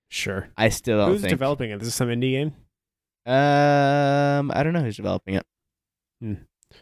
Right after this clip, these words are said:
Speaker 1: But hey, cool. Like, I'm all for more games in this vein. Like, it, there's definitely a market
Speaker 2: Yeah.
Speaker 1: for it, right? With Siege
Speaker 2: Yeah.
Speaker 1: having sold forty-five million.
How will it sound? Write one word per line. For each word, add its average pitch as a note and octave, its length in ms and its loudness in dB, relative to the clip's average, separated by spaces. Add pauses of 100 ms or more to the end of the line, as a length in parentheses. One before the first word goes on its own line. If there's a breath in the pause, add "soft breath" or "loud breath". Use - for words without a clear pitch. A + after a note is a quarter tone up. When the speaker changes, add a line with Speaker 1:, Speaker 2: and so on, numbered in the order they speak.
(1500 soft breath)
Speaker 1:
But C3 120 -2
hey, E3 120 -2
cool. B2 320 0
Like, G#2+ 160 -6
I'm C3 140 -4
all C3 120 2
for B2 180 -4
more A#2+ 200 -2
games A2+ 300 -2
in A#2 240 -6
this G#2 200 -4
vein. G#2+ 540 -4 (120)
Like, A2 160 -4
it, G#2+ 220 -2
there's B2+ 220 -2
definitely C3+ 260 0
a G#2+ 40 -2
market G#2+ 240 2
Speaker 2:
Yeah. - 80 2
Speaker 1:
for F#2+ 260 -6
it, F#2 60 -4
right? G#2+ 320 -2
With B2 140 -8
Siege A#2 180 0
Speaker 2:
Yeah. G2+ 80 6
Speaker 1:
having A2 200 -2
sold A2+ 260 -4
forty-five A2+ 400 -2
million. B2 360 0